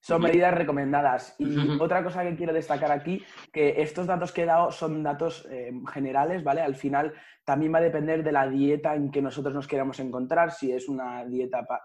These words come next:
Speaker 1: paleo, eh,
Speaker 2: Ujú.
Speaker 1: que se, se basaría en real food, ¿no? En
Speaker 2: O la
Speaker 1: toda la
Speaker 2: ceto.
Speaker 1: comida,
Speaker 2: Ujú.
Speaker 1: ya sabemos, eso es. Eh, o una cetogénica,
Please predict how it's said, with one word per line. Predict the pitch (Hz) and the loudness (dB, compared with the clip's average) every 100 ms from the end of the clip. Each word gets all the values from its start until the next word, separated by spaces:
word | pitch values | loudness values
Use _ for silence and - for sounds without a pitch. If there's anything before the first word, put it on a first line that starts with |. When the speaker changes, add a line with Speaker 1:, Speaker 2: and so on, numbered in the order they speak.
| - | -6
Speaker 1:
paleo, | 131 135 147 160 _ _ _ _ - | -4 -2 -4 -8 _ _ _ _ -8
eh, | 127 123 120 - 120 120 123 | -6 -6 -10 -12 -12 -10 -2
Speaker 2:
Ujú. | 117 | -2
Speaker 1:
que | 113 117 | -2 -6
se, | - 120 117 | -10 -14 -14
se | - 139 | -12 -6
basaría | 135 131 123 139 143 139 135 131 | -4 -4 -2 0 2 4 4 0
en | 135 131 | -4 -4
real | 139 151 131 131 | -2 0 0 -2
food, | 156 151 | -4 -4
¿no? | 147 185 - | -4 -4 -6
En | 131 | -8
Speaker 2:
O | |
la | 127 | -4
Speaker 1:
toda | 131 127 127 | 0 0 2
la | 113 127 | 0 2
Speaker 2:
ceto. | 127 | 0
Speaker 1:
comida, | 127 123 120 - 113 | 0 -4 -8 -10 -6
Speaker 2:
Ujú. | 110 117 110 | -6 -4 -4
Speaker 1:
ya | 131 | -4
sabemos, | 131 127 120 | -4 -6 -6
eso | 127 120 | -10 -8
es. | 123 127 - _ - _ - | -6 -6 -8 _ -20 _ -6
Eh, | 139 131 127 139 | -2 -2 0 2
o | |
una | 147 143 | 4 2
cetogénica, | 147 131 - - 170 175 170 165 165 | 0 -2 0 2 2 4 4 6 4